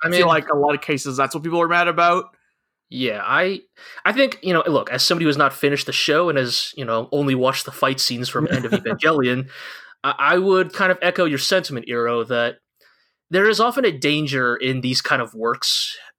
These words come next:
Speaker 2: to almost ascribe a, you know, a sort of immutable, holy aspect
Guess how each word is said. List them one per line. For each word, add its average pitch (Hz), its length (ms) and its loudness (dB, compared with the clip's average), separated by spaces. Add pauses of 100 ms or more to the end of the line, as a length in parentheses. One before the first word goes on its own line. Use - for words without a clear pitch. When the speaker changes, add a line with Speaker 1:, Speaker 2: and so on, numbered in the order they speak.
Speaker 2:
to 120 520 -6 (380)
almost 135 360 0
ascribe 120 600 0
a, 113 280 -2 (1000)
you 208 80 4
know, 170 160 4
a 175 80 4
sort 208 240 4
of 180 120 -2
immutable, 160 680 4
holy 151 640 0
aspect - 560 -2